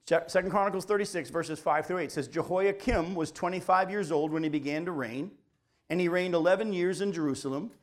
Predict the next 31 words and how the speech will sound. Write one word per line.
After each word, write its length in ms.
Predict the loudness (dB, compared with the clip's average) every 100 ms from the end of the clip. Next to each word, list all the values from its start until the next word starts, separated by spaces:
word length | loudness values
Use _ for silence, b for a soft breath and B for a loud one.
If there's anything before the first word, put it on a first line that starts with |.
| b b
He 100 | 0
did 180 | 2 4
what 80 |
was 160 | 2 2
evil 300 | 2 2 0
in 80 | 0
the 60 |
sight 180 | 2 2
of 60 | 4
the 60 |
Lord 220 | 4 2 2
his 140 | -4
God. 340 | -2 2 2
Against 320 | 2 -2 -4 -4
him 120 | -4
came 280 | -2 0 2
up 140 | 0
Nebuchadnezzar, 640 | -2 -2 -4 -4 -4 -4
king 220 | -4 -4 0
of 80 |
Babylon, 600 | 4 4 2 0 0 -2 -8 B B
and 180 | -4 0
bound 320 | 2 2 2
him 120 | -2 -2
in 100 | -2
chains 440 | -2 -2 -4 -6
to 80 | -8
take 260 | -2 -2 0
him 120 | -4
to 60 | 2
Babylon. 560 | 4 4 0 -4 -8